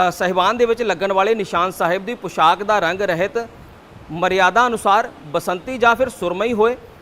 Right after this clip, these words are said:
ਇਸ ਸੰਬੰਧੀ ਸ੍ਰੀ ਅਕਾਲ ਤਖਤ ਸਾਹਿਬ ਵੱਲੋਂ ਸ਼੍ਰੋਮਣੀ ਗੁਰਦੁਆਰਾ ਪ੍ਰਬੰਧਕ ਕਮੇਟੀ ਨੂੰ ਪੱਤਰ ਭੇਜ ਕੇ ਸੰਗਤ ਨੂੰ ਇਸ ਬਾਰੇ ਜਾਗਰੂਕ ਕਰਨ ਦੇ ਲਈ ਕਿਹਾ ਗਿਆ ਸੀ। ਸੋ ਇਹ, ਅ, ਸ੍ਰੀ ਅਕਾਲ ਤਖਤ ਸਾਹਿਬ ਦੇ ਜਿਹੜੇ ਜਥੇਦਾਰ ਨੇ ਗਿਆਨੀ ਰਘੁਵੀਰ ਸਿੰਘ, ਉਹਨਾਂ ਦੇ ਵੱਲੋਂ ਬਕਾਇਦਾ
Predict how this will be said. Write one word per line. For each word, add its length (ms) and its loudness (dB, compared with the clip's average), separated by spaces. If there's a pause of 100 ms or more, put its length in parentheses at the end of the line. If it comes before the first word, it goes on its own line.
(140)
ਇਸ 180 6
ਸੰਬੰਧੀ 400 -2
ਸ੍ਰੀ 200 -2
ਅਕਾਲ 300 2
ਤਖਤ 280 -8
ਸਾਹਿਬ 240 -2
ਵੱਲੋਂ 200 0
ਸ਼੍ਰੋਮਣੀ 360 -6
ਗੁਰਦੁਆਰਾ 460 0
ਪ੍ਰਬੰਧਕ 420 -4
ਕਮੇਟੀ 380 -6
ਨੂੰ 140 -6
ਪੱਤਰ 340 -4
ਭੇਜ 300 -4
ਕੇ 260 -2 (260)
ਸੰਗਤ 460 0
ਨੂੰ 220 -2
ਇਸ 200 2
ਬਾਰੇ 280 2
ਜਾਗਰੂਕ 480 0
ਕਰਨ 220 -2
ਦੇ 80 -4
ਲਈ 220 -2 (360)
ਕਿਹਾ 220 4
ਗਿਆ 220 -4
ਸੀ। 200 -14 (320)
ਸੋ 280 6 (320)
ਇਹ, 340 4
ਅ, 340 2 (440)
ਸ੍ਰੀ 220 0
ਅਕਾਲ 300 2
ਤਖਤ 220 -8
ਸਾਹਿਬ 320 0
ਦੇ 100 -6
ਜਿਹੜੇ 180 -6
ਜਥੇਦਾਰ 440 -2
ਨੇ 140 -12 (200)
ਗਿਆਨੀ 200 -6
ਰਘੁਵੀਰ 340 -4
ਸਿੰਘ, 280 -10
ਉਹਨਾਂ 160 -4
ਦੇ 60 -4
ਵੱਲੋਂ 360 -6 (300)
ਬਕਾਇਦਾ 500 4